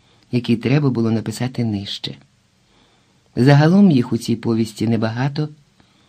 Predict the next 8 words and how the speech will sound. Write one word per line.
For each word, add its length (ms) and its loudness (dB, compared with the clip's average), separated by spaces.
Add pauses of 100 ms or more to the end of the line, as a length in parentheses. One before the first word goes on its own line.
(280)
понад 280 4
двадцять 440 -2
вісім 340 -2
тисяч. 600 -10 (1300)
Я 220 4
знаю, 420 6
що 220 -4
мізерією 840 4